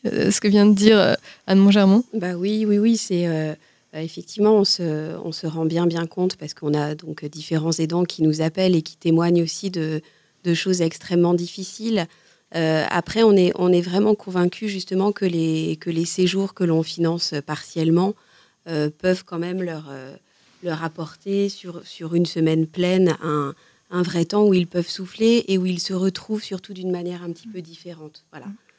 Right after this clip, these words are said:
Speaker 2: Où ils sont plus effectivement dans, euh, dans toutes les tâches très, très monotones de, euh, euh, de s'occuper de la maison, de leurs enfants ou de leurs conjoints. Euh, voilà. Donc ça, ça, on pense que c'est vraiment très important.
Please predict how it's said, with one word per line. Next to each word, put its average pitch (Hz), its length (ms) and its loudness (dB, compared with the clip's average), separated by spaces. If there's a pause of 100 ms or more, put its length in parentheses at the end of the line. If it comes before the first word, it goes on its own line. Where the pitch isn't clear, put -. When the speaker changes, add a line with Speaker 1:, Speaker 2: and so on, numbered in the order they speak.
(180)
Speaker 2:
Où 170 80 -8
ils 175 80 -4
sont 165 220 -6
plus 190 300 -6
effectivement 170 580 -4
dans, 170 280 -2
euh, 139 200 -4 (440)
dans 156 220 0
toutes 156 240 -18
les 156 120 -8
tâches 175 440 -4
très, - 180 -20
très - 200 -20
monotones 156 720 -4
de, 151 80 -8
euh, 139 340 -8 (540)
euh, 156 100 -10
de 160 160 -6
s'occuper 165 520 -4
de 160 100 -2
la 151 160 2
maison, 156 420 0
de 156 140 -2
leurs 147 240 -4 (120)
enfants 165 420 -10
ou 165 120 -8
de 156 120 -6
leurs 143 240 -8
conjoints. 165 720 -6
Euh, 147 120 -4
voilà. 143 240 -6
Donc 156 200 -4
ça, 190 240 0
ça, 202 200 0
on 185 80 4
pense 185 240 -6
que - 100 -14
c'est 170 160 -6
vraiment 156 280 2
très 156 260 -10
important. 151 440 -8